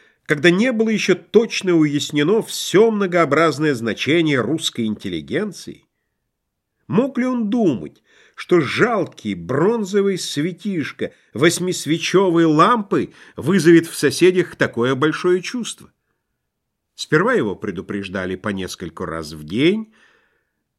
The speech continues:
потом прислали письмо, составленное Митричем и подписанное всеми жильцами,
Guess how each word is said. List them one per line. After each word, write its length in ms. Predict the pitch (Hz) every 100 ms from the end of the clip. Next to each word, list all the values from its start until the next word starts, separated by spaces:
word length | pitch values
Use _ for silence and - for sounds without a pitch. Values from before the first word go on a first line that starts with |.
| _ _
потом 320 | 175 226 277
прислали 540 | - 156 - 180 247 240 - -
письмо, 680 | 226 - - 156 156 147
составленное 840 | 143 165 147 - 156 143 151 151 147
Митричем 640 | 156 226 240 208 160 139
и 60 | 127
подписанное 680 | 127 127 139 143 180 190
всеми 340 | 185 - 123 139
жильцами, 800 | 151 202 190 - 90 85 82